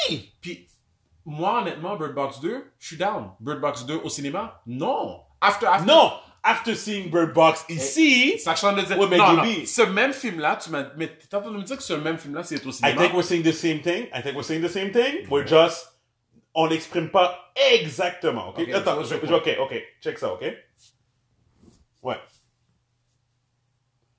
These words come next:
Speaker 1: Ton point, il est simple, ok ? C'est Bird Box is Bird Box, ok ? Tu as regardé le film.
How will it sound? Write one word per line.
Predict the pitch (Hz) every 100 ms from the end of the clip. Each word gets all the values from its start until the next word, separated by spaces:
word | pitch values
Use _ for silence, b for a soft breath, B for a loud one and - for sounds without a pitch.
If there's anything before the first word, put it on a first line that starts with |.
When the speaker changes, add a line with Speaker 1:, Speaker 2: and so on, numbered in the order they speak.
| _ _ _ -
Speaker 1:
Ton | 180 160
point, | - 196 240 151
il | 139
est |
simple, | 123 143 101 - _ _
ok ? | 98 110 139 - _ _
C'est | - 139 131 - _ _ _ _ _ _ _ _ _ _ _ _
Bird | 110 113 113
Box | 135 180 202
is | 135
Bird | 113 104
Box, | 95 95 - - _ _ _
ok ? | - - 120 - _ _ _ _
Tu | - 143
as | 123
regardé | 123 202 226 247
le | 226 -
film. | 123 104